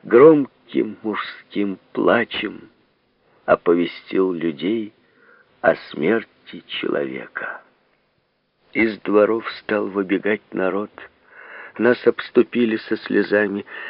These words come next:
Прибежала Айша, заголосила на всю улицу, взяла у меня ребёнка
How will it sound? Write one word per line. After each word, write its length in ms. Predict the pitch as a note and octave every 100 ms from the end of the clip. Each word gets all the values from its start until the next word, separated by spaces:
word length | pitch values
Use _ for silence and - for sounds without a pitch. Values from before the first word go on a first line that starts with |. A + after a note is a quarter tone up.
| - -
Прибежала 600 | B2+ B2 C3 B2 C3 A#2+
Айша, 580 | B2+ B2+ C#3 - B2 B2+
заголосила 720 | B2 A#2+ A#2+ B2 - A2 A2+
на 160 | A2+ A2
всю 260 | - - G#2
улицу, 460 | A#2 G#2+ - -
взяла 360 | G#2 G#2+ A2 B2
у 100 | A2+
меня 300 | G2+ G2+ G#2+
ребёнка 600 | A2+ G#2 G#2+ A#2 A2 -